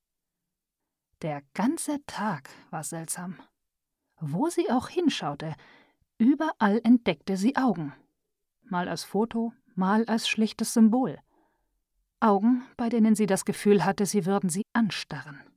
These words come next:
Jedes Mal lief es ihr kalt den Rücken hinunter. Abends im Bett freute sie sich, dass dieser seltsame Tag einfach nur ein Ende hatte.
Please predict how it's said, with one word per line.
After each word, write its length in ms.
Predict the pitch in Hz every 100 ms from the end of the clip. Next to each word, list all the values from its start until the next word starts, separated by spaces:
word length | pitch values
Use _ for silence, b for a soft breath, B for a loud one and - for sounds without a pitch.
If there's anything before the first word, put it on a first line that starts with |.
| _ _ _ _ _ _ _ _
Jedes 500 | 190 240 302 277 -
Mal 360 | 190 156 135 165 - _
lief 180 | 175 160
es 160 | 185 -
ihr 100 | 170
kalt 580 | 143 - - 214 - -
den 100 | 214
Rücken 320 | 196 190 - 160
hinunter. 560 | 165 160 165 180 160 _ _ _ _ _ _ _ _ _ _ _
Abends 440 | 220 294 190 165
im 160 | 156 156
Bett 200 | 190 208
freute 460 | - - 208 247
sie 160 | 175 180
sich, 300 | 170 185 -
dass 240 | 196 -
dieser 320 | - 208 - 175
seltsame 720 | - 196 302 - 165 165 160
Tag 440 | - 196 214 -
einfach 540 | - 190 277 - 160 -
nur 340 | 180 226 269
ein 200 | 175 165 -
Ende 400 | 180 240 202 -
hatte. 260 | - -